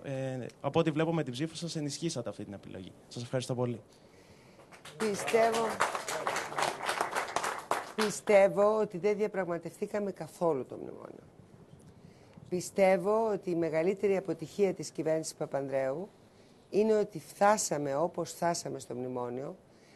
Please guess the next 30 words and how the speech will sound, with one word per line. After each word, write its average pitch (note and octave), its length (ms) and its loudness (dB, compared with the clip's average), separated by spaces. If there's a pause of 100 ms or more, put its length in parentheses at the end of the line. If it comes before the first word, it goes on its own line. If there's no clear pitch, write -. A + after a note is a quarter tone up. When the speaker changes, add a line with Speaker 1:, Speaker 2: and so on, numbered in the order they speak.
(100)
Speaker 2:
αφού D#3+ 280 0
είχαμε G#3+ 360 0
κάνει F#3+ 300 2
τερατώδη E3+ 600 2
πράγματα, B2 640 -2 (480)
αφού F3+ 280 -2
δεν G#3 160 4
προχωρήσανε E3 840 0
τα C#3 100 0
πρώτα E3+ 360 0
μέτρα C#3+ 360 0
που C3 100 -4
έπρεπε B2 300 -2
να G#2 100 -2
πάρθουν, A#2 560 -6 (680)
αφού E3 340 0
δεν A3 520 2 (360)
προχωρήσαμε D#3+ 920 2 (220)
σε - 180 -6
καμία F#3 460 2
σοβαρή D3 400 0
συζήτηση C#3+ 520 -8
και A#2+ 100 -8
καμία D3 400 -2
διαπραγμάτευση A#2 880 -8 (500)
και D#3+ 120 0
φτάσαμε G#3 560 4
στις C3+ 200 -10
δέκα F3 280 0
Μα-, D#3 220 0